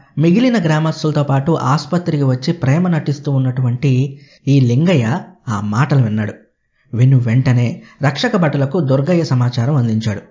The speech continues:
రక్షక భటులు దుర్గయ్యను గొలుసులతో బంధించి రాజు వద్దకు హాజరుపరిచారు. దుర్గయ్య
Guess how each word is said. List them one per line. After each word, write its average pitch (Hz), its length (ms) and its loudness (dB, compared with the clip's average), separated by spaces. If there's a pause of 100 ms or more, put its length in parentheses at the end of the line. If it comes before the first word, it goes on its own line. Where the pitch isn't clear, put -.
(600)
రక్షక 139 300 0
భటులు 123 440 0
దుర్గయ్యను 120 580 0
గొలుసులతో 123 600 -2
బంధించి 117 760 -2 (440)
రాజు 123 300 2
వద్దకు 120 340 -2
హాజరుపరిచారు. 113 800 -2 (520)
దుర్గయ్య 190 500 2